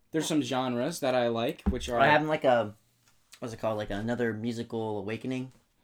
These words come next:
Speaker 1: No, no, not a musical awakening. I just go through different points in my life where I like different music. Um, but the, the variable that always stays the same is Twenty One Pilots.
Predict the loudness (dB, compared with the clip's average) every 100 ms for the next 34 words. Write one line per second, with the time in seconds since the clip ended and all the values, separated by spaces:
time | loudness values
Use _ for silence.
0 | _ 2 4 4 4 4 4 2 0 2
1 | 2 2 2 0 -2 0 -2 -2 -6 -6
2 | -8 -6 -6 -4 -6 -6 -8 -8 -8 -8
3 | -8 -6 -6 -6 -8 -4 -2 -2 -4 -8
4 | -6 -6 -4 -4 -6 -8 -20 -20 -20 -4
5 | -2 0 -2 -2 -2 -2 -6 -12 -4 2
6 | 2 2 2 4 4 0 -4 -6 -6 -6
7 | -4 -6 -8 -6 -6 -4 -4 -4 -6 -14